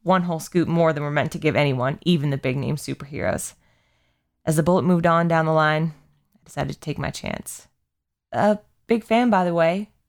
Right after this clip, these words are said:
I said. "I know that's not really professional, but yeah, big fan." The bronze bullet smiled.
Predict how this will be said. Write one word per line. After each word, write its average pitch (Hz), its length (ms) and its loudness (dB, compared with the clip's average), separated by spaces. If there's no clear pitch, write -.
I 160 60 -18
said. 165 400 0
"I - 200 2
know 214 100 4
that's 190 200 -4
not 180 120 0
really 160 160 -2
professional, 160 560 -2
but 147 300 0
yeah, 156 280 0
big 165 160 0
fan." - 380 -4
The 156 60 -16
bronze 160 240 0
bullet - 240 -6
smiled. - 460 -6